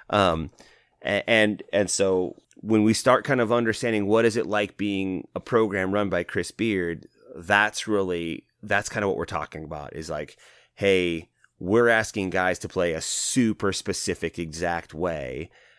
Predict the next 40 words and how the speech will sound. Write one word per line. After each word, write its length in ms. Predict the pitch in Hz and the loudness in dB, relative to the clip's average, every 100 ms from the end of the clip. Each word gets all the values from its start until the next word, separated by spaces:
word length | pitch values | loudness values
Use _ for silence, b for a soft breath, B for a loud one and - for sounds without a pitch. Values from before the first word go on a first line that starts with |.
| - | -10
Um, 480 | 80 78 76 76 95 _ _ - | -4 -4 -4 -8 -12 _ _ -6
and 140 | 92 87 | -2 0
when 160 | 95 | 0
they 120 | 90 87 | 2 0
buy 260 | 87 92 | 2 2
in 320 | 98 113 139 | 2 2 2
and 120 | 98 85 | 0 -2
they 100 | 82 | -6
can 180 | 78 | -8
do 180 | 82 127 | -2 2
it, 260 | 147 147 - | 4 2 0
um, 520 | 85 85 76 78 110 | -2 -2 -2 -8 -12
and 120 | - 82 | -8 -6
you've 100 | 82 | -6
got 140 | 82 | -6
the 80 | 76 | -4
athletes 440 | 104 117 143 139 | -4 -2 -4 -4
for 280 | - 135 147 | -2 0 0
it, 100 | - | -2
it, 160 | 90 - | -8 -8
it's, 320 | 90 - - | -10 -10 -14
it's 160 | - - | -14 -10
gonna 240 | 98 90 | -6 -4
look 280 | 85 87 - | -2 -2 -2
really 200 | 85 82 | -4 -4
good. 340 | 80 92 78 - | -2 -2 -2 -4
But, 180 | 78 B B B B _ | -6 B B B B _
um, 440 | 85 78 69 87 - _ - | -4 -4 -4 -10 -18 _ 0
it 120 | 101 | 2
is, 180 | 101 - | 2 4
it 160 | 117 | 8
is 140 | 127 113 | 8 8
just 200 | 117 113 | 0 0
a, 160 | 107 | 0
it's 140 | 104 110 | 0 0
a 60 | |
nuanced 580 | 104 113 110 104 101 - | 2 4 4 2 2 -2
difference 420 | 104 - 95 85 | -4 -2 -2 -4
between, 560 | - 87 - 87 85 82 | -6 -6 -4 -2 -2 -4
um, 460 | 80 78 78 69 | -4 -6 -8 -12